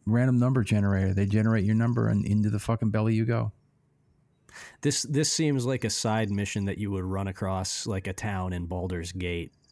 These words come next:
Speaker 2: and you would slowly uncover the dark secrets that they are indeed sacrificing people to the statue, and you have to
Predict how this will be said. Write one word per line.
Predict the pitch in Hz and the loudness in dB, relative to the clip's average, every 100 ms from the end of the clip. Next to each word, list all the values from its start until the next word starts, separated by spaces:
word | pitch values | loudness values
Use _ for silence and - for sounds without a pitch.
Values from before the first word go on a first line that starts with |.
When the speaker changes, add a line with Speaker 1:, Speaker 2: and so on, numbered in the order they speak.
| - | -8
Speaker 2:
and | 95 | -4
you | 98 | -4
would | 92 87 | -4 -4
slowly | - 104 98 95 | -4 -4 -2 -2
uncover | 90 92 98 95 | -4 -4 -4 -4
the | 87 | -6
dark | 90 82 87 | -8 -8 -8
secrets | - 98 87 87 85 - | -8 -8 -8 -8 -8 -6
that | 87 | -6
they | - 85 | -6 -6
are | 85 85 | -6 -6
indeed | 82 87 87 85 | -8 -6 -8 -6
sacrificing | - 95 87 87 - 85 - 92 | -6 -4 -6 -8 -8 -8 -8 -8
people | 95 85 82 | -8 -8 -10
to | - | -12
the | 87 | -8
statue, | - - 87 85 - 87 | -8 -6 -6 -8 -10 -10
and | 87 | -8
you | 90 | -8
have | 87 80 | -8 -8
to | 82 | -12